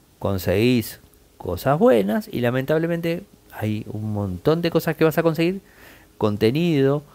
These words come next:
o información o lo que sea, que puede ser utilizado, eh, mal y que puede ser, eh, perjudicial para personas y un montón de cosas.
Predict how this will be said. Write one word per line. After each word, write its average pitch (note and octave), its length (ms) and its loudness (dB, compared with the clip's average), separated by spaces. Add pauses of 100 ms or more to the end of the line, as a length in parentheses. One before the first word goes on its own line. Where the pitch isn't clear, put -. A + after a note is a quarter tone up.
(160)
o G#2+ 500 2
información G2+ 640 -2
o C#3+ 40 2
lo B2 80 2
que B2+ 100 0
sea, D#3+ 320 0 (280)
que B2+ 340 0 (400)
puede C#3+ 220 2
ser C#3+ 160 0
utilizado, C#3+ 680 0 (720)
eh, G#2+ 600 2
mal G#2 400 2 (240)
y G2+ 200 -8
que G2 220 -2
puede G#2 320 0
ser, A#2 400 0 (160)
eh, G2 240 -2
perjudicial G#2+ 600 2
para G#2 240 2
personas D#3 880 0
y A#2+ 60 -4
un A2+ 80 -6
montón G#2+ 260 -2
de G#2+ 100 -4
cosas. - 400 -8